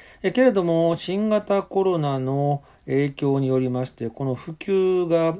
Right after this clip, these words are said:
え、進んでまして、二千二十四年の時点で、なんと三倍、六兆ドル、六百億円に拡大するという、こういう予想の、えー、調査があるようなんですね。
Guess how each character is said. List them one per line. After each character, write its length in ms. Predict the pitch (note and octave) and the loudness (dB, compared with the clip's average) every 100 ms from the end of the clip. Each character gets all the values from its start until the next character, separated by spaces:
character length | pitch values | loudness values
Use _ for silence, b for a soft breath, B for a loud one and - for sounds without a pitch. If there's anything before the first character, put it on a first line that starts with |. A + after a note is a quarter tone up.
| - | -6
え、 100 | C3+ | -6
進 400 | - E3 F3+ E3+ | -6 -4 -2 -2
ん 20 | |
で 100 | D#3+ | 0
ま 160 | D3+ C#3 | -2 -2
し 140 | - | -6
て、 360 | - D#3 D3 - B B B B B B | 0 2 2 0 B B B B B B
二 120 | C#3+ D#3 | -2 0
千 380 | B3 B3+ F#3+ | 2 2 2
二 160 | E3+ G#3 | 0 -2
十 380 | G#3 G#3 E3 B2+ | -2 0 0 2
四 220 | B2 C#3+ | 0 0
年 300 | D#3+ E3 E3 | 0 0 0
の 140 | D3+ | -2
時 160 | B2+ C3+ | -2 -4
点 360 | C#3 B2+ A#2+ A2+ | 0 0 -2 0
で、 260 | D3 D#3+ B B B | 0 0 B B B
な 180 | F3+ G3+ | 0 0
ん 140 | D3 - - | -2 -6 -12
と 160 | A2+ | -12
三 500 | - - E3 G#3 G#3 | -8 -2 0 0 -2
倍、 300 | F#3+ F3 D3+ - _ b b b b | 0 2 0 -4 _ b b b b
六 440 | C3 D#3 E3+ B3 A#3+ - | 0 0 2 0 -2 -4
兆 440 | - A3 G#3+ G3 | 0 2 4 4
ド 160 | E3 E3+ | 4 2
ル、 120 | C3 | 0
六 240 | C3 D#3 - _ _ | 0 0 -2 _ _
百 420 | A3 A3+ A3+ G#3 G#3 | 0 0 0 0 0
億 300 | G3+ F#3+ F3+ | 2 0 2
円 260 | E3+ E3+ | 0 -2
に 200 | G3 G#3 - - | -2 -2 -6 -6
拡 280 | D3+ D#3+ | -2 0
大 220 | D3+ D3 C3+ | 0 0 0
す 140 | E3 | -2
る 100 | F#3+ | -2
と 160 | - F#3 | 0 0
い 100 | D#3+ | 0
う、 80 | |
こ 200 | B2 A3 | 0 0
う 60 | A3+ | 2
い 100 | A3 | 2
う 60 | F3+ | 0
予 140 | E3+ | 0
想 380 | D#3+ F3 E3 D#3+ | 0 0 0 0
の、 320 | E3 G3 G3 B B B B | 2 0 0 B B B B
え 720 | C3 B2+ B2 A#2+ A#2 A#2 A2+ | 0 2 0 0 -2 -4 -6
ー、 20 | |
調 220 | - D#3 C#3 | 0 0 0
査 160 | B2 | -2
が 100 | A#2+ | 0
あ 60 | B2+ | 0
る 80 | A#2 | 0
よ 100 | A2 | -6
う 20 | |
な 100 | G#2+ | -10
ん 80 | A2 | -12
で 60 | |
す 120 | - | -8
ね。 220 | D#3 F3+ | -4 -4